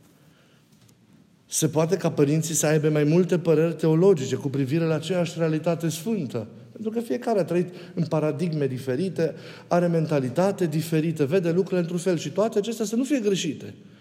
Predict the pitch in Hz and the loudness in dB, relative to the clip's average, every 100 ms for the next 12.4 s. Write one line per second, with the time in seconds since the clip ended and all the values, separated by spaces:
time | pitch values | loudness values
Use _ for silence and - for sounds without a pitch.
0 | - - - - - - 180 160 - 208 | -20 -20 -20 -20 -18 0 2 2 2 0
1 | 214 202 190 185 190 - 160 160 151 143 | 4 2 4 2 0 -2 -2 0 0 0
2 | 131 131 110 95 95 - - - - _ | 0 2 0 -2 -8 -14 -20 -20 -20 _
3 | _ _ _ _ _ 165 165 180 - 85 | _ _ _ _ _ -6 -4 -6 -8 -12
4 | - - - _ _ _ _ _ _ _ | -16 -20 -20 _ _ _ _ _ _ _
5 | _ _ _ _ _ - 180 175 151 160 | _ _ _ _ _ -4 -2 0 -2 -2
6 | 143 147 143 120 120 143 - 107 120 117 | -2 -2 -2 -4 -2 -4 -4 -6 -4 -4
7 | 113 - 240 196 131 117 123 123 113 117 | -6 -4 -2 0 -2 -2 0 0 0 0
8 | 127 123 120 113 147 120 143 127 120 117 | -2 -2 -4 -2 -2 0 -2 -2 -2 -2
9 | 123 113 113 110 131 185 - - - - | -4 -6 -6 -4 -4 -4 -8 -20 -20 -20
10 | - - _ 226 185 139 - 127 139 135 | -20 -20 _ -2 0 0 -2 -2 -4 -6
11 | 123 117 131 127 117 127 127 143 143 147 | -6 -4 -4 -6 -8 -8 -6 -6 -6 -8
12 | 151 131 92 | -6 -8 -10